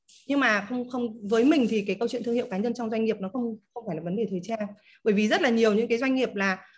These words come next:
ừ, mình mặc đồng phục mà, thì đâu có, đâu có, đúng không ạ? Nhưng mà có một cái điểm này nữa quan trọng này, là có hai cái vấn đề như trên rồi. Một là cái vấn đề là số một về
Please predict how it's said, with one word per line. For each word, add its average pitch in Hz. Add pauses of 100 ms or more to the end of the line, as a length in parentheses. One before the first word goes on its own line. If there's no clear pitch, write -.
(120)
ừ, 226
mình 233
mặc 240
đồng 247
phục 277
mà, 254 (480)
thì -
đâu 294
có, 285
đâu 285
có, 269 (960)
đúng 247
không 285
ạ? 277 (540)
Nhưng 339
mà 294
có 277
một 339
cái 311
điểm 247
này 220
nữa 262
quan 294
trọng 285
này, 185 (360)
là 214
có 269
hai 320
cái 285
vấn 247
đề 277
như 247
trên 262
rồi. 208
Một 196
là 190
cái 190
vấn 202
đề 240
là 196
số -
một 240
về 185